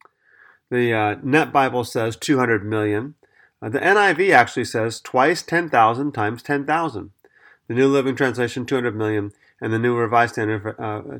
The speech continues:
two hundred million. But again, as we noted earlier, the Greek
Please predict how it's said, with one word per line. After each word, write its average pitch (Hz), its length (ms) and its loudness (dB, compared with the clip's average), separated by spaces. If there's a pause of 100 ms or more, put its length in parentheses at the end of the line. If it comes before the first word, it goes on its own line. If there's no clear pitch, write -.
two 127 160 -4
hundred 104 240 -4
million. 98 340 -8 (460)
But 156 80 0
again, 180 240 4
as 190 100 0
we 190 80 0
noted 170 240 0
earlier, 117 300 4
the 127 100 -2
Greek 160 380 0